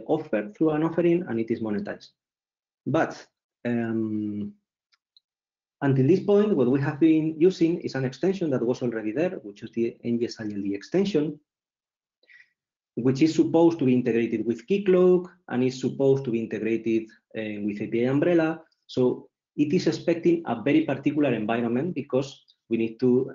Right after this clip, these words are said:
integrate with a security framework. But what if, uh, you want to monetize something, maybe a service, maybe data, maybe an application, and then, and you cannot do it because there is not a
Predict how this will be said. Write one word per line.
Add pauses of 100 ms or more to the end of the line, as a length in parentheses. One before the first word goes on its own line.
integrate
with
a
security
framework.
But
what
if, (880)
uh,
you
want
to
monetize
something,
maybe
a
service, (380)
maybe
data, (140)
maybe
an
application, (480)
and
then,
and
you
cannot
do
it
because
there
is
not (320)
a